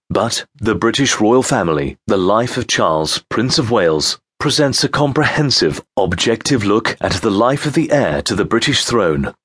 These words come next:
his relationships with his famous relatives throughout the royal family, his famous marriage, and his future, along with important people, places,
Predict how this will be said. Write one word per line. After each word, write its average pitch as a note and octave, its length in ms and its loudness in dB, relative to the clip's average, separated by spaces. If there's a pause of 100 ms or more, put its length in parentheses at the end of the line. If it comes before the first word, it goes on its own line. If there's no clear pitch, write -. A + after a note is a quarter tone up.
(280)
his E3 220 0
relationships C#3+ 880 0
with C3 140 0
his C3+ 200 0
famous D3 400 0
relatives A2 600 2 (100)
throughout C#3 600 0
the A2+ 100 2
royal A#2 300 4
family, F#2 540 -2 (600)
his - 240 0
famous A2+ 340 2
marriage, A2+ 460 0 (240)
and F2+ 320 0
his - 260 -2
future, - 560 -2 (600)
along G2 400 2
with F#2 160 2
important A2 520 0
people, B2 520 0
places, A2+ 480 0